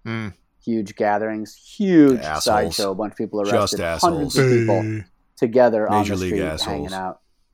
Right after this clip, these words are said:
Speaker 2: Yeah, just
Speaker 1: So what happened to
Speaker 2: fucking
Speaker 1: them? Did
Speaker 2: no
Speaker 1: they get
Speaker 2: idea.
Speaker 1: Did they
Speaker 3: No,
Speaker 1: get
Speaker 3: they had
Speaker 1: rounded
Speaker 3: no
Speaker 1: up
Speaker 3: clue.
Speaker 1: or anything? Or
Speaker 2: Well,
Speaker 1: what happened?
Speaker 2: the police show up and they'll, you know, they'll arrest, people will scatter and they'll arrest, you know,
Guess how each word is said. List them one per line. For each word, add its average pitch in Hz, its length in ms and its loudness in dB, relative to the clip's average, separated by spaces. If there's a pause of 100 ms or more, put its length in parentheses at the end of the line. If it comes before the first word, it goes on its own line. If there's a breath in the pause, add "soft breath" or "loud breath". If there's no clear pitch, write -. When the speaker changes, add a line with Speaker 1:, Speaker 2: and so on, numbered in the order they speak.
(220)
Speaker 2:
Yeah, 107 420 -2
just 110 280 -10
Speaker 1:
So 156 80 0
what 156 100 4
happened 170 260 2
to 110 60 -2
Speaker 2:
fucking 104 120 -4
Speaker 1:
them? 104 200 -6
Did 113 80 -4
Speaker 2:
no 110 60 2
Speaker 1:
they 123 100 4
get 123 140 2
Speaker 2:
idea. 95 420 -4 (800)
Speaker 1:
Did 131 100 -8
they 127 60 0
Speaker 3:
No, 110 100 4
Speaker 1:
get 85 60 4
Speaker 3:
they 123 60 4
had 127 40 6
Speaker 1:
rounded 135 200 2
Speaker 3:
no 135 60 2
Speaker 1:
up 143 60 -2
Speaker 3:
clue. 180 120 2
Speaker 1:
or - 20 0
anything? 226 400 -2
Or 277 40 0
Speaker 2:
Well, 262 40 4
Speaker 1:
what 240 100 4
happened? 196 200 2
Speaker 2:
the - 40 -2
police 170 280 4
show 123 320 4
up 113 220 4
and 110 120 -4
they'll, 104 340 -2
you 113 80 -6
know, 95 180 -4
they'll 104 220 -4
arrest, 110 380 -4
people 151 260 -4
will 101 80 -4
scatter 101 520 -4
and 90 120 -10
they'll 90 220 -12
arrest, 90 380 -12
you - 80 -16
know, 62 260 -18